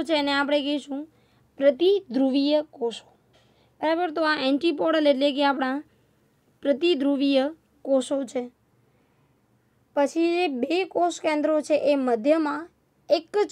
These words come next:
કોષની અંદર ગોઠવાય છે. બરાબર, અહીંયા ખાસ ધ્યાન રાખજો કે આ કોષ છે એ એક જ છે, જ્યારે આની અંદર જે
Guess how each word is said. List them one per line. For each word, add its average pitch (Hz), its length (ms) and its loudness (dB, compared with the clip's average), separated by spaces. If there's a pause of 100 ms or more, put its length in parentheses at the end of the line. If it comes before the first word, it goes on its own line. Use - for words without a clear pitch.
કોષની 320 520 -2
અંદર 277 260 0
ગોઠવાય 247 540 2
છે. 233 160 -6 (1500)
બરાબર, 330 280 4
અહીંયા 320 280 0
ખાસ 302 220 -2
ધ્યાન 330 340 0
રાખજો 311 340 0
કે 320 140 -4
આ 311 220 -2
કોષ 330 420 -2
છે 349 160 -2 (120)
એ 302 80 0 (720)
એક 285 200 -2
જ 302 240 0
છે, 277 160 -4 (840)
જ્યારે 285 320 2
આની 302 320 2
અંદર 349 280 0
જે 320 160 0